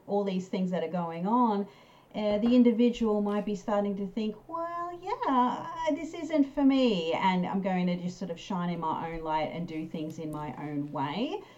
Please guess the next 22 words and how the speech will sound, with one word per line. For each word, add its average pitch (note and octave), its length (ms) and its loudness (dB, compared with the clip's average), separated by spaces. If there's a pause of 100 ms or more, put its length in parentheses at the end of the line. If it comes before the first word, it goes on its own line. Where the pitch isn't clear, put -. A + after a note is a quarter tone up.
(260)
Uh, D#4+ 300 4
yeah, G4 220 0
that G3 180 4
might F#3+ 240 0
be, F3 400 -4
um, D#3 340 -6
a F3+ 80 -2
little F3 220 -4
bit F3 140 -4
of F3 100 -4
a, - 160 -2
a F#3 80 0
lonely F#3 380 2
road F#3 280 2
at - 120 -2
times, G#3+ 580 2
but A3 140 0
I G#3 80 6
think B3+ 360 2
that - 280 2
sort A3 160 2
of G3 200 2